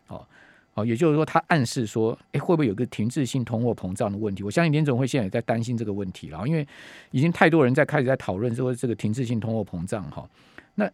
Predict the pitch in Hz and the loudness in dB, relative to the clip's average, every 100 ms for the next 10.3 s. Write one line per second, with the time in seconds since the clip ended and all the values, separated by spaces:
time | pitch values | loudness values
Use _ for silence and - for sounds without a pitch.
0 | - 165 240 214 135 208 143 123 165 123 | 2 4 6 4 6 6 6 4 4 4
1 | - 185 175 127 127 147 143 123 151 135 | 4 2 4 2 2 0 2 2 2 2
2 | 143 123 113 151 123 107 113 117 - 110 | 0 0 0 2 2 2 2 0 -2 -2
3 | 87 78 113 85 - 87 151 131 143 139 | -4 -4 -4 -4 -8 -4 0 2 2 2
4 | 104 - 131 127 120 95 85 113 110 110 | -2 -2 0 2 0 0 -2 -2 0 -2
5 | 98 - 92 - - - - - 135 180 | -2 -4 -6 -8 -20 -20 -10 2 4 8
6 | 226 175 - 190 170 135 143 156 160 - | 8 6 6 4 6 4 6 4 2 -2
7 | - _ - 147 208 156 170 160 - 170 | -14 _ 0 4 6 6 4 4 2 2
8 | 127 107 156 160 117 98 120 110 214 208 | 4 4 6 6 4 2 0 4 4 6
9 | 202 208 175 - 101 185 165 143 139 135 | 4 2 -2 -2 -4 0 2 2 2 0
10 | - 78 76 | -2 -6 -6